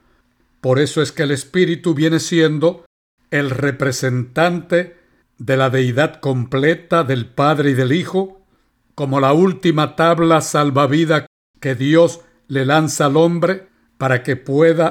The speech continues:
aceptar su oferta de salvación. Por lo tanto, no habría mayor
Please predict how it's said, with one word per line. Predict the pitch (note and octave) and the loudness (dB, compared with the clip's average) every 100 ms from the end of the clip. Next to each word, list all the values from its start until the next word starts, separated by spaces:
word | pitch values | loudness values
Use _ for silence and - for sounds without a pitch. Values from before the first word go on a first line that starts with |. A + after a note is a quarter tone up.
| - | -2
aceptar | C3+ - C3 - - D#3 E3+ D#3+ _ _ | -6 -4 -8 -6 0 0 0 -6 _ _
su | - - | -10 -2
oferta | B2+ - D3 D#3 C#3+ - D3+ D#3 _ _ - | -2 0 -2 0 -2 -4 -6 -6 _ _ -8
de | B2 | -4
salvación. | B2 C#3 C3 C3 - E3+ E3 G#2+ - _ _ _ | -2 -2 0 -2 -2 0 0 -4 -14 _ _ _
Por | - B2 | -6 -2
lo | B2 | 0
tanto, | B2+ D3+ D#3+ - D3+ | 0 -2 0 -2 0
no | D3 | 2
habría | D3+ D#3+ E3 | 2 4 4
mayor | D#3 D3 C3 E3 E3+ - | 2 0 4 4 4 -2